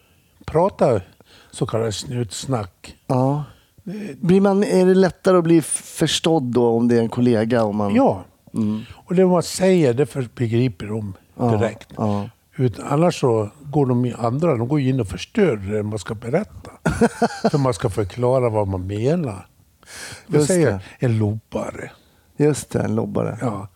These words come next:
Speaker 1: och det fa-, fattar ingen.
Speaker 2: Nej,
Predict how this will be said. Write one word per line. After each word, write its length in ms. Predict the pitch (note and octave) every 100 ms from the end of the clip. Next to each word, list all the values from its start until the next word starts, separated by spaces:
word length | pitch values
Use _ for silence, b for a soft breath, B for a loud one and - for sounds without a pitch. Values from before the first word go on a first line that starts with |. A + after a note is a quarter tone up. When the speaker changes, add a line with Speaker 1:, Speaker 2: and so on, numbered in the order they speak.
| -
Speaker 1:
och 120 | C#3
det 300 | B2 C3 A2 - - - G#2+ G#2+ -
fa-, 300 | - - -
fattar 300 | - G2 -
ingen. 320 | - - - - _
Speaker 2:
Nej, 380 | C#3 A2+ F#2+ F#2